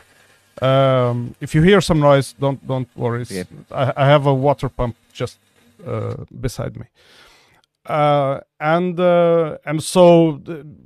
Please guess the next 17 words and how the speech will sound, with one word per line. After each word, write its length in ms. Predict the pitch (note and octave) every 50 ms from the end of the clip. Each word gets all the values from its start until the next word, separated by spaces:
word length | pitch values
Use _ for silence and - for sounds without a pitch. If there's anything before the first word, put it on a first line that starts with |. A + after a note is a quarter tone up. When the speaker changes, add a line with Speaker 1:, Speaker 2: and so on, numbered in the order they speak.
| _ _ _ _ _ _ _
Speaker 1:
everyone 380 | F3+ D#3+ C3+ C#3+ D#3 D3+ D3 C#3+
was 100 | D3 C#3
speculating 680 | - - C#3+ - - - B2+ B2 B2+ C#3+ - - B2
that, 160 | A2 A2+ A2 -
that 360 | A2+ A2 A2 A#2+ A#2+ A2+ G2
they 80 | B2
were, 320 | - A#2 - A#1+ A#1 - - -
but 140 | A#2 - F#2
Speaker 2:
Yeah, 60 | F2+ F2
Speaker 1:
n-, 160 | F3 F#3+ G3+ -
but 160 | D#3 D3 E3+ C3+
Speaker 2:
I 40 | F3
Speaker 1:
no, 60 | A3 A3+
Speaker 2:
remember. 140 | F#3 D#3+ E3
Speaker 1:
it's 160 | E3 D#3+ -
their 180 | D#3 F3+ F3 D#3+
practical 920 | - _ - - G#3+ - _ _ - - - - C#3+ C3 A#2 A#2 G#2+ G2+